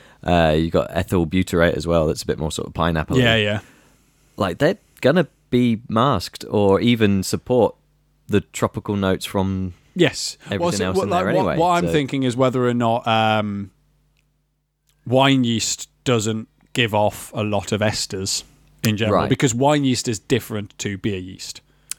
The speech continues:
Speaker 1: Oh, yes. Yeah, it's not Saccharomyces, is
Speaker 2: Yeah,
Speaker 1: it?
Speaker 2: it,
Speaker 1: It's
Speaker 2: it, it's
Speaker 1: something
Speaker 2: it,
Speaker 1: else.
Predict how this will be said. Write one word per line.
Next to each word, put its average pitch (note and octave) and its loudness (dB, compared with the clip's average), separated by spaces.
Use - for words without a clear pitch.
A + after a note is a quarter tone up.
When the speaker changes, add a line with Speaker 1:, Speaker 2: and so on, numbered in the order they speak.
Speaker 1:
Oh, G#2+ 8
yes. F2+ 2
Yeah, D2+ 0
it's C2 -4
not E2+ -4
Saccharomyces, D2+ -4
is A2+ 0
Speaker 2:
Yeah, G#2 0
Speaker 1:
it? A#2 2
Speaker 2:
it, B2+ -2
Speaker 1:
It's B2 2
Speaker 2:
it, C3+ 0
it's - -6
Speaker 1:
something D#2 -4
Speaker 2:
it, D#2+ -2
Speaker 1:
else. D2+ -8